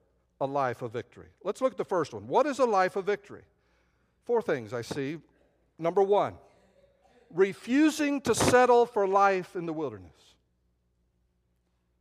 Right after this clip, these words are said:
I can't live a life of victory if I continue to live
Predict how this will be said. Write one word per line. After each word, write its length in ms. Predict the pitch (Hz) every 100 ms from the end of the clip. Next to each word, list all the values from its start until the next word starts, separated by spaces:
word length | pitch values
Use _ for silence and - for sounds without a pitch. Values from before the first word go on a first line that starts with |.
| _
I 60 | -
can't 280 | - 277 262
live 120 | 262
a 60 | 254
life 340 | 226 226 220
of 80 | 214
victory 540 | 190 180 - 180 175 - _ _ _ _ _
if 120 | 165
I 80 | 160
continue 420 | 160 165 196 196
to 80 | 180
live 380 | 175 160 156 139